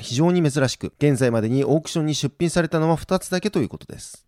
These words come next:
このオークションの決済手段は法定通貨以外に暗号資産のビットコインとイーサリアム決済が追加されます。暗号資産を使用する場合、アメリカコインベースが手掛けるコインベースコマースを通じて取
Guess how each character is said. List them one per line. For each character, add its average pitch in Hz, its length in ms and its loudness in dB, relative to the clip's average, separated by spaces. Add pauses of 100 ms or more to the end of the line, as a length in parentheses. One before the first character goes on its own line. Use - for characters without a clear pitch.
こ 202 100 2
の 226 80 8
オ 233 40 4
ー - 20 2
ク - 80 -8
シ - 80 2
ョ - 20 4
ン 165 40 2
の 160 100 0
決 143 180 0
済 165 140 2
手 160 100 -2
段 127 160 2
は 139 140 6
法 143 220 0
定 156 120 2
通 139 200 -6
貨 135 100 0
以 123 80 0
外 107 180 0
に 131 220 0
暗 175 220 4
号 175 120 4
資 - 60 -2
産 123 160 0
の 147 120 2
ビ 127 120 -2
ッ - 20 -10
ト - 140 -4
コ 165 140 2
イ - 20 0
ン 123 60 -2
と 160 180 2
イ 156 60 0
ー 175 60 -2
サ 190 120 0
リ 185 100 2
ア 180 60 0
ム 175 60 -4
決 170 180 -2
済 180 160 0
が 196 100 2
追 131 160 -4
加 101 120 -2
さ - 100 -4
れ 80 60 -6
ま 73 120 -10
す。 - 300 -16
暗 220 240 4
号 226 120 6
資 - 80 -4
産 170 180 4
を 165 40 4
使 - 140 0
用 165 100 4
す 156 120 0
る 147 80 4
場 131 160 6
合、 123 200 0
ア 127 100 2
メ 156 60 4
リ 165 80 0
カ 151 120 2
コ 156 120 2
イ 160 60 4
ン 156 60 2
ベ 156 80 4
ー - 20 4
ス 139 140 -4
が 143 100 4
手 123 80 0
掛 110 160 -4
け 117 80 2
る - 160 -4
コ 147 140 0
イ 175 60 2
ン 175 40 0
ベ 180 120 4
ー - 20 4
ス - 100 -8
コ 170 80 -2
マ 156 120 4
ー - 20 0
ス - 100 -2
を 160 100 2
通 139 200 -2
じ 131 100 -8
て 170 80 4
取 131 180 -2